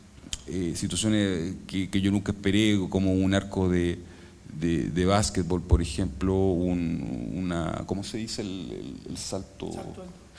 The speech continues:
Speaker 1: un salto alto también, áreas verdes, eh, empedrados, etcétera.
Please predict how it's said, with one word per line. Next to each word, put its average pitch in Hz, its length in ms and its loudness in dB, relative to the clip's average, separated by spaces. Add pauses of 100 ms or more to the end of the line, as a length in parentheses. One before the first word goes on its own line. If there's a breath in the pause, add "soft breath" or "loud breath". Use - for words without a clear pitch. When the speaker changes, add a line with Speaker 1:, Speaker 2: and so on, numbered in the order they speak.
(280 loud breath)
Speaker 1:
un 101 120 0
salto 98 400 0
alto 101 300 2
también, 98 920 2
áreas 90 300 -4
verdes, 101 640 0 (200)
eh, 90 320 -4 (360 loud breath)
empedrados, 101 840 2
etcétera. 85 580 -6